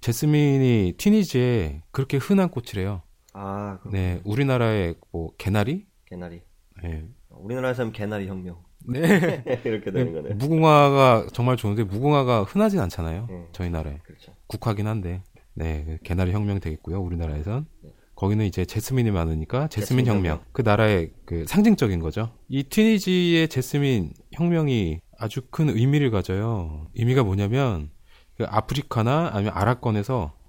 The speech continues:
Speaker 1: 쿠데타, 쿠데타 하면은 군부가 일어나서 이제 정권을 뒤집은 거 아닙니까? 근데 그 군부가 아니라 그 시민들이 민중 봉기를 통해 가지고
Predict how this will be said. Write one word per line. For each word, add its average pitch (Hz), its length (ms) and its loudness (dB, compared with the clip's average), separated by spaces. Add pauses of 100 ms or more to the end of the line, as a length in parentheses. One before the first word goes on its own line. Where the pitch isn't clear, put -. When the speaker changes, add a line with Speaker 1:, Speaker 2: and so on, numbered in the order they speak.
Speaker 1:
쿠데타, - 560 -2 (260)
쿠데타 - 420 -2
하면은 117 500 0 (100)
군부가 143 400 2
일어나서 95 720 0
이제 76 360 -6 (180)
정권을 113 400 -2
뒤집은 117 340 -2
거 110 80 0
아닙니까? 80 440 -4 (680)
근데 95 360 0
그 85 320 -4 (380)
군부가 143 440 2
아니라 92 380 0 (500)
그 - 140 -6
시민들이 120 760 0
민중 117 440 2
봉기를 101 360 0
통해 139 260 -2
가지고 120 540 -2